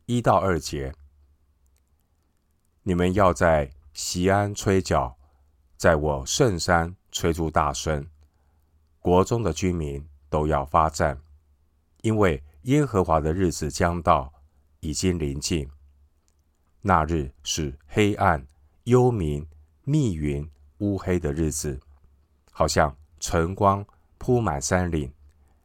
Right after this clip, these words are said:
有一对蝗虫，又大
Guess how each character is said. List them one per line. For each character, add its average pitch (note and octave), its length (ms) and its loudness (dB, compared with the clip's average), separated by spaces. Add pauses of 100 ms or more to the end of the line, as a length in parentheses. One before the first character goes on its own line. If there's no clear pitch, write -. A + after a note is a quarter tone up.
(460)
有 F#2 180 6
一 G#2+ 80 4
对 A#2+ 320 2
蝗 E2 360 2
虫， D2 360 -2 (420)
又 F2 220 4
大 D2+ 320 2